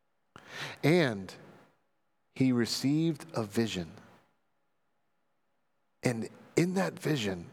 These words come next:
he was told, "You need to go find Peter." He knew he needed something. And the angel came to him and said,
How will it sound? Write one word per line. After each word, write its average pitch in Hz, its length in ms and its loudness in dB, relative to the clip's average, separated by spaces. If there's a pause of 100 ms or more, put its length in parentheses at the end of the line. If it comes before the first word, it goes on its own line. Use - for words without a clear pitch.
he 156 160 4
was 160 220 2
told, 127 540 0 (480)
"You 131 120 2
need 190 200 4
to 175 60 0
go 165 220 4
find 147 580 -2 (380)
Peter." - 460 0 (1300)
He 180 220 4
knew 208 460 4
he 190 240 4
needed 202 600 4
something. 143 720 4 (1200)
And 143 120 4
the 139 140 4
angel 233 320 6
came 220 280 4
to 196 60 2
him 190 200 6
and 175 100 0
said, 160 380 8